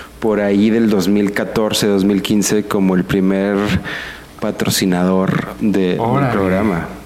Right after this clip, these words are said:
Speaker 2: Órale. Entonces, cuando empezaron, yo todavía estaba en Suiza, porque yo me regresé hasta julio, agosto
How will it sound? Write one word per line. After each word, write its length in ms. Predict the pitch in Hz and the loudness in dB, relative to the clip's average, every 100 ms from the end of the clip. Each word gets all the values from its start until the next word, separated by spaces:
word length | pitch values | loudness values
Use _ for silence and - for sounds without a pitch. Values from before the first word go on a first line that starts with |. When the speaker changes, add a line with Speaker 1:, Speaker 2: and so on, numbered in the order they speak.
| - - - - | -20 -20 -20 -8
Speaker 2:
Órale. 340 | 127 143 113 101 | -2 0 -2 -4
Entonces, 320 | 101 147 139 | -2 -2 0
cuando 220 | 170 156 | 2 4
empezaron, 720 | 135 131 117 - 143 156 180 135 | 4 2 0 2 2 4 4 2
yo 80 | 135 | 2
todavía 200 | 151 143 | 0 0
estaba 200 | 147 139 | 0 0
en 100 | 117 | 2
Suiza, 360 | 151 147 170 - - | 0 0 -2 -4 -8
porque 180 | 131 120 | -2 2
yo 120 | 127 | 4
me 100 | 147 | 4
regresé 340 | 117 101 - | 2 0 -2
hasta 460 | 123 - 127 117 107 | -4 -2 -2 0 -2
julio, 760 | - 120 131 151 147 135 113 | -4 0 2 4 4 4 2
agosto 680 | 101 98 147 - - 113 98 | 0 0 0 -2 -6 -6 -6